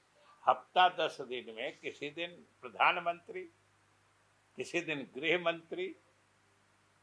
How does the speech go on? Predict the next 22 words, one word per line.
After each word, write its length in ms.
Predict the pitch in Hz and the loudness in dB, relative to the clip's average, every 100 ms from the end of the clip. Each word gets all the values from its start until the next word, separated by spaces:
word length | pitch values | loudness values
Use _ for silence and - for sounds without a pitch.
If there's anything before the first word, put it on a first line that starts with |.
| - | -2
उन 80 | 165 | -2
प्रदेशों 680 | 208 - 165 170 165 - 160 | -2 -2 0 2 0 2 2
में 180 | 156 139 | 2 8
जाते 360 | 131 131 - | 8 8 2
हैं। 200 | 117 143 | 0 4
अभी 180 | 170 143 | 4 2
चार 380 | 143 156 160 170 | 4 8 8 8
राज्य 260 | 165 165 165 | 4 4 -2
के 180 | 175 | -8
चुनाव 460 | 165 160 156 170 165 | -6 -4 2 2 4
होने 220 | 151 156 | 2 2
हैं, 220 | 151 143 | -4 -4
देखिएगा 500 | 123 131 - 180 185 | -2 -2 2 2 4
कुछ 280 | 180 180 165 | 0 -2 -8
दिन 200 | 160 175 | -10 -12
में 220 | 175 180 - _ _ _ _ _ _ _ _ _ _ - _ _ | -14 -20 -20 _ _ _ _ _ _ _ _ _ _ -20 _ _
किसी 260 | 143 135 175 | -6 2 2
प्रदेश 480 | 175 160 170 165 165 | 2 0 2 2 0
में 180 | 165 151 | -4 8
जाके 360 | 151 - 165 | 8 8 0
बारह 340 | - 147 165 151 | 6 10 12 12
हजार 320 | 151 151 | 12 8